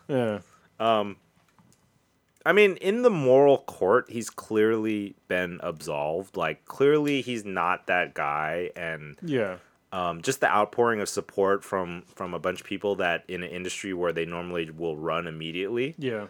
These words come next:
Speaker 2: Like, you have to feel really fucking strongly about somebody to, to vocally support somebody that makes pedophile jokes. You know
Speaker 1: Yeah.
Speaker 2: what I mean? Like,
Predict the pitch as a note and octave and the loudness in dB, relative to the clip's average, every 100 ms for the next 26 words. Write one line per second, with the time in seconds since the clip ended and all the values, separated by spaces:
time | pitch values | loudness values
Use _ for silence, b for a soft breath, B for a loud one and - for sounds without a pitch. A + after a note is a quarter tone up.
0 | b b G#2+ A#2+ G#3 C4 C4 F3+ - E3 | b b 0 2 4 4 6 2 2 2
1 | D3+ A#2+ G#2+ C3 D3+ D3+ C#3+ - - - | 6 6 6 6 6 4 -2 -8 -20 -6
2 | - C3+ - G#2+ - A2+ G#2+ G2+ F2+ F2 | 4 4 2 -6 2 4 4 2 2 -2
3 | G2 F#2 F2 E2+ D2+ - b b b - | -4 -2 -2 -4 -8 -18 b b b -4
4 | G#2+ F2+ G#2 G#2 G2+ F#2+ - G2 - G#2 | -2 6 8 8 4 0 0 -6 2 4
5 | F#2+ - - G2 F#2 F2 E2+ D#2 b b | 4 0 -2 0 0 0 -2 -6 b b
6 | - F2+ F2 - - G2 F2+ E2+ D2+ C#2+ | -8 -4 -4 -6 -2 -2 0 -4 -6 -6
7 | C#2 A#1+ - b b b b b _ - | -10 -10 -20 b b b b b _ -2
8 | D3 D#3 D#3+ E3 E3 C#3+ A#2+ | 2 4 6 4 4 4 4